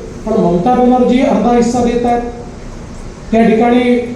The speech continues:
अ, वेगवेगळ्या प्रकारे जे वेगवेगळे राज्य आहेत, ओरिसा राज्य आहे, तिथे भाजप नाही आहे, ते अर्धा हिस्सा देत आहेत, त्या ठिकाणी तेलंगणाचे, अ, मुख्यमंत्री अर्धा हिस्सा देत आहेत, आंध्र प्रदेशचे मुख्यमंत्री अर्धा हिस्सा देत आहेत,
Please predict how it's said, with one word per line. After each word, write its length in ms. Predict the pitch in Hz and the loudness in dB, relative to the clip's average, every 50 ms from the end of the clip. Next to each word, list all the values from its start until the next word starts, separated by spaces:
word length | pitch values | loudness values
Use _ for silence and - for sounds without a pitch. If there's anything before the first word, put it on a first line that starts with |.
| - - | -6 0
अ, 40 | 202 | 2
वेगवेगळ्या 720 | 196 196 190 190 - 160 190 202 214 233 233 233 240 247 247 | 4 4 4 4 4 4 2 4 4 4 4 4 4 4 4
प्रकारे 500 | 247 240 226 226 240 240 247 247 247 240 | 4 4 4 4 2 2 2 2 2 2
जे 300 | 233 240 240 240 240 - | 4 4 4 2 2 0
वेगवेगळे 580 | - 185 175 - 156 190 190 196 226 233 220 202 | -2 -2 -2 0 2 2 4 4 4 4 4 4
राज्य 320 | 202 196 202 202 - 247 | 4 2 2 2 2 2
आहेत, 220 | 240 233 - 214 220 | 2 2 2 2 4
ओरिसा 280 | 226 - - 240 240 | 4 4 4 2 2
राज्य 320 | 240 233 233 - - 247 247 | 2 2 0 0 2 2 2
आहे, 220 | 240 233 - 185 | 2 2 0 0
तिथे 180 | - - 240 - | 0 2 2 4
भाजप 340 | - 220 - - - - 233 | 4 4 4 4 4 4 2
नाही 200 | 240 240 240 247 | 2 4 4 4
आहे, 120 | 247 247 - - - - - - - - | 4 2 0 -2 -6 -10 -14 -6 0 0
ते 60 | 247 | 2
अर्धा 440 | 262 254 262 226 226 226 247 247 247 | 2 2 2 2 2 2 2 4 4
हिस्सा 280 | 233 240 - 247 240 | 2 2 2 0 0
देत 220 | 233 247 247 240 240 | 2 2 2 2 2
आहेत, 240 | 240 240 240 240 240 240 - - - - - - | 2 0 0 -2 -4 -6 -10 -14 -14 -14 -4 0
त्या 120 | 226 226 | 2 2
ठिकाणी 500 | 226 233 214 220 233 233 240 240 233 214 - - - - - - | 4 4 2 2 4 4 4 4 4 2 2 0 -4 -6 -4 0
तेलंगणाचे, 1000 | 220 220 233 247 247 247 254 254 254 247 247 254 254 254 247 240 240 240 - - - 226 | 2 4 4 4 4 4 4 4 4 2 2 2 4 4 4 4 2 2 -2 -6 -8 -6
अ, 80 | 220 214 208 208 - - - 202 | -2 0 0 2 0 0 -2 0
मुख्यमंत्री 560 | 202 202 220 226 247 247 233 - 247 247 247 | 0 0 2 2 4 4 4 4 4 4 4
अर्धा 280 | 233 220 226 240 240 240 | 4 4 4 2 4 4
हिस्सा 260 | 233 233 233 240 240 | 2 2 2 0 0
देत 200 | 240 233 233 240 | 2 2 2 2
आहेत, 180 | 247 247 240 233 - - | 2 0 0 0 -2 -4
आंध्र 260 | - 143 160 185 220 226 | -4 -2 0 2 2 2
प्रदेशचे 380 | 247 - 254 247 - - - | 4 4 4 4 4 2 2
मुख्यमंत्री 600 | 262 262 - - - 254 247 247 240 240 - 247 | 0 0 -2 -2 0 0 2 2 2 2 2 2
अर्धा 260 | 233 226 233 247 240 | 2 2 2 2 2
हिस्सा 280 | 240 233 226 - 247 240 | 2 0 0 0 -2 0
देत 240 | 240 233 233 233 247 | 0 0 0 0 2
आहेत, 180 | 247 247 247 | 0 0 0